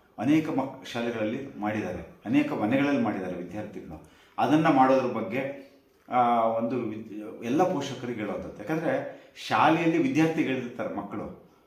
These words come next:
ಆ, ಶಿಕ್ಷಕರು, ಅವರು ಮನೆಗೆ ಹೋದ್ಮೇಲೆ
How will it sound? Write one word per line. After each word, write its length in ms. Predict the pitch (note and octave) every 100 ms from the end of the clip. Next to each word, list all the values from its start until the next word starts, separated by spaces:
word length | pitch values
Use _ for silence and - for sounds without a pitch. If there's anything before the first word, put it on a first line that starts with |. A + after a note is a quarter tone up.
| -
ಆ, 20 | G2 G2+
ಶಿಕ್ಷಕರು, 800 | - B2 D#3+ D3+ F#2+ - - - _
ಅವರು 280 | - - G3
ಮನೆಗೆ 340 | D3 B2+ E3 E3+
ಹೋದ್ಮೇಲೆ 840 | E3 C#3+ A#2+ - F#2 B2+ - -